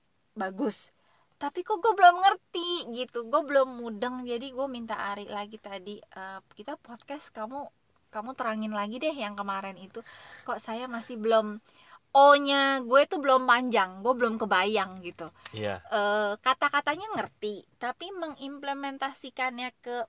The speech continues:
Speaker 1: real life-nya buat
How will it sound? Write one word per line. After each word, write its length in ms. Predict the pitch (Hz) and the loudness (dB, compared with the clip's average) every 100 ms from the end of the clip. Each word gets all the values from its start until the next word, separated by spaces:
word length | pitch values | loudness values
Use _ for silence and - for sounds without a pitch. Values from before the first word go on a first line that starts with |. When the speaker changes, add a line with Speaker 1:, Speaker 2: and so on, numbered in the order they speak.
| _ _ _ _ _ _ _ _ _ _ _ | _ _ _ _ _ _ _ _ _ _ _
Speaker 1:
real 460 | - 240 247 240 233 | -6 -2 0 2 2
life-nya 720 | 220 208 202 - 202 196 240 427 359 _ _ | 2 2 -2 -8 -10 -4 -4 -4 -10 _ _
buat 400 | - 214 240 233 | -18 -4 2 2